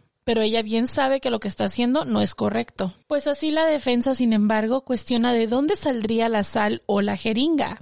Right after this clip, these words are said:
Y si Spears usara el vaso que tiene en la mano, dicen que no podría vertirlo en la abertura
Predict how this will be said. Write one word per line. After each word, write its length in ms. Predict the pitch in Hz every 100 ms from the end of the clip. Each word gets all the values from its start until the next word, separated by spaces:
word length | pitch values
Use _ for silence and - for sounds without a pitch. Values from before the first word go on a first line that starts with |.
| -
Y 160 | 285 285
si 120 | 330
Spears 600 | 320 - 359 320 330 -
usara 360 | 277 262 294 302
el 140 | 320
vaso 380 | 262 247 240 262
que 120 | 240
tiene 300 | 220 214 208
en 80 | 208
la 100 | 214
mano, 460 | 262 302 254 277 349 - - -
dicen 300 | 294 285 349
que 140 | 311 262
no 220 | 254 285
podría 480 | 370 330 277 254 247
vertirlo 840 | 220 208 - 226 214 214 214 269 _ -
en 240 | 277 320
la 140 | 330
abertura 680 | 269 226 220 - 320 302 -